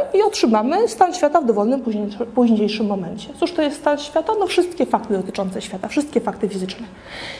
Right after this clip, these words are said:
Determinizm mówi mniej więcej tak. Jeżeli, gdybyśmy znali wszystkie fakty fizyczne,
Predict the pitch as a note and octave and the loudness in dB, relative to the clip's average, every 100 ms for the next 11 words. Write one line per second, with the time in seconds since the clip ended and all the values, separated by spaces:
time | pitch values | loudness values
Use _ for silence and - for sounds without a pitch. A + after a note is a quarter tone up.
0 | - D4+ D#4+ D#4+ D#4+ B3 C4 B3+ A#3+ A3 | 0 4 6 6 4 4 4 4 4 4
1 | A3+ A3 G#3+ F#3 - - - C#4 D4 E4+ | 2 0 -2 -4 -8 -16 -4 2 4 6
2 | E4 E4+ - D4+ B3+ D#4+ D#4 D4 F#4 F4+ | 4 4 4 4 6 6 4 2 0 0
3 | - A#3+ B3 A#3 - A3 G3+ G3+ - - | -2 0 2 0 -2 -2 -2 -4 -6 -8